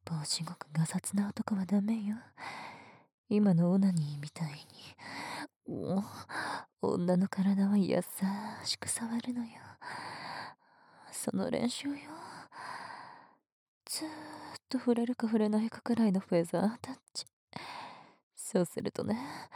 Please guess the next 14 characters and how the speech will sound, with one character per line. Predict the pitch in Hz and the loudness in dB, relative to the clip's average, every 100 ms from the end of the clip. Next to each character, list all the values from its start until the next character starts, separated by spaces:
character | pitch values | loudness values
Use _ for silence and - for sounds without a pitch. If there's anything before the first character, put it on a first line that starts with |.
| - - - - - _ _ _ _ _ - | -18 -18 -20 -20 -20 _ _ _ _ _ -8
欲 | 254 | 0
し | - - | 0 0
く | 262 | 2
な | 247 269 | 4 4
る | 320 320 | 0 -2
の | 302 | -2
よ。 | 285 285 - - - - - _ _ - | -2 -6 -10 -8 -4 -4 -6 _ _ -10
う | - 226 | -6 -2
ん、 | 302 - - - - - _ | -4 -6 -18 -20 -20 -20 _
強 | - 247 - - | -8 -4 -2 -2
い | |
刺 | 240 - - | -2 -2 -4
激 | 226 - - | -10 -14 -12
が。 | 247 | -10